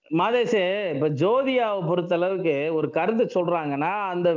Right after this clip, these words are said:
award வாங்க போன இடத்துல என்ன content, என்ன concept, அதை பேசிட்டு வந்துடணும். இவங்க சரக்குனா, இந்த ஊர் கலைச்சவன் பிள்ளையார் கோயில்ன்ற மாதிரி எவனா இருந்தாலும் இங்கதான் வர்றான். பிற மதங்களை இவங்க விமர்சனம் பண்றதில்ல. ஏன்னா விமர்சனம் என்ன ஆகும்னு அவங்களுக்கே தெரியும்.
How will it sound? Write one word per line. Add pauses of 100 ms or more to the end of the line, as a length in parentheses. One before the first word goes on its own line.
(240)
award
வாங்க
போன
இடத்துல
என்ன
content,
என்ன
concept,
அதை
பேசிட்டு (120)
வந்துடணும். (580)
இவங்க (1000)
சரக்குனா,
இந்த
ஊர்
கலைச்சவன்
பிள்ளையார்
கோயில்ன்ற
மாதிரி
எவனா
இருந்தாலும்
இங்கதான்
வர்றான். (500)
பிற
மதங்களை
இவங்க
விமர்சனம்
பண்றதில்ல.
ஏன்னா
விமர்சனம்
என்ன
ஆகும்னு
அவங்களுக்கே
தெரியும்.